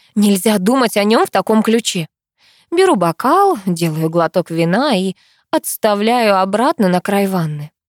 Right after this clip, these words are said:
Перенапряжение, в этом всё дело. День был насыщенным, сложным, нервным. И мне нужно просто немного расслабиться, ведь завтра будет не легче. А в этот момент в дверь раздаётся звонок. «Позвонят и уйдут»,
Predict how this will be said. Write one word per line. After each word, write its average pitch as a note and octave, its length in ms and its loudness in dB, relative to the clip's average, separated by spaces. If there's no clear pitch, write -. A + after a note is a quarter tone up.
Перенапряжение, E4+ 1200 0
в G#3 40 0
этом G#3 240 -2
всё G3+ 180 -6
дело. G3 400 -4
День A#3+ 300 -2
был G#3+ 140 2
насыщенным, G#3 680 0
сложным, C4 500 0
нервным. C#4 480 -2
И A4+ 260 4
мне F4+ 260 0
нужно A3 280 2
просто G3+ 420 0
немного F3+ 400 0
расслабиться, C#4 580 -2
ведь A3 280 2
завтра A#3 360 0
будет A3+ 260 -2
не B3+ 140 0
легче. F3+ 400 -4
А F#3+ 140 -2
в G3 40 -4
этот F3 220 -6
момент F#3 480 0
в F3 120 -2
дверь G3+ 360 -2
раздаётся F3+ 720 -4
звонок. E3+ 400 -4
«Позвонят D#4+ 500 0
и C4+ 60 2
уйдут», A#3 400 -2